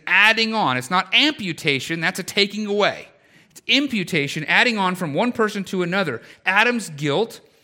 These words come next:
is imputed to all of his creation. Okay, it's known as original sin. And Jesus, who suffered as a substitute in our place, that was done because our sin was imputed onto him.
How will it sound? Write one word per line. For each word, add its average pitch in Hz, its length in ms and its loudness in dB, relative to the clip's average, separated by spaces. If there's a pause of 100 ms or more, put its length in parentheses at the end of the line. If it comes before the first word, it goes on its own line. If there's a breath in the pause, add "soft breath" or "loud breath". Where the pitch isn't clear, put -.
(220 soft breath)
is 165 200 -2
imputed 190 720 0
to 180 100 -4
all 190 260 0
of 190 80 -2
his 185 160 -6
creation. 165 720 0 (560)
Okay, 123 80 -10
it's 127 120 -10
known 147 120 -4
as 135 100 -6
original 131 420 -6
sin. 107 340 -10 (420 loud breath)
And 180 180 0
Jesus, 262 680 0 (420 soft breath)
who 190 80 -8
suffered 202 880 2
as 175 320 0
a 170 80 -4
substitute 233 640 -2
in 170 80 -10
our 254 260 4
place, 147 560 -4 (200 loud breath)
that 226 120 0
was 202 140 -2
done 262 280 2
because 202 300 -2
our 196 120 0
sin 269 280 0
was 214 220 0 (160 loud breath)
imputed 220 800 0
onto 185 420 0
him. 196 400 0